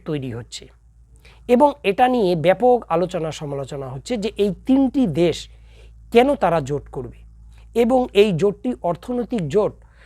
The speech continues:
নাকি সামরিক জোট নাকি অর্থনৈতিক সামরিক দুটোই, এবং এই জোটটি হলে ভারতের জন্য এটা কতটা খারাপ ফল নিয়ে আসতে পারে এবং এক্ষেত্রে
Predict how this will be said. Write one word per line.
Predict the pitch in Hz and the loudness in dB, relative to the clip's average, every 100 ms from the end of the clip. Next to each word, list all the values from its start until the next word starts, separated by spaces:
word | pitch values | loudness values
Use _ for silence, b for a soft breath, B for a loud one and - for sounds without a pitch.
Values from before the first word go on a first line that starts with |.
| b - | b -4
নাকি | 185 202 220 - | -2 0 -2 -2
সামরিক | 185 185 233 233 202 | 0 2 2 2 0
জোট | 254 147 - b b b 208 | 0 0 -4 b b b 0
নাকি | 233 240 262 254 185 | 2 2 0 2 0
অর্থনৈতিক | 185 262 240 - - - | 0 -2 -2 -2 -8 -6
সামরিক | 180 202 196 - - - 156 | -2 0 0 -4 -18 -10 -2
দুটোই, | 226 202 135 - - - - b b b 254 | -2 -2 -6 -12 -20 -20 -20 b b b 0
এবং | 254 311 - 233 | 2 2 2 2
এই | 269 175 | 4 4
জোটটি | 202 - 269 208 | 0 0 -2 0
হলে | 180 156 - - b b b 170 143 | -2 -4 -8 -20 b b b -8 -4
ভারতের | 160 247 285 254 156 | 0 0 2 0 0
জন্য | 160 160 185 185 | -2 -2 -4 -6
এটা | 165 151 151 - - | -6 -6 -8 -6 -2
কতটা | 220 320 247 147 139 b b b _ | 0 0 -2 -4 -6 b b b _
খারাপ | - - - 220 - | -8 0 2 2 0
ফল | 208 226 247 | -2 0 0
নিয়ে | 247 165 | -2 -4
আসতে | - 165 139 | -6 -10 -8
পারে | 156 185 b b b - | -8 -10 b b b -4
এবং | 269 277 294 - 240 | 2 2 2 -2 -6
এক্ষেত্রে | 254 254 | -4 -4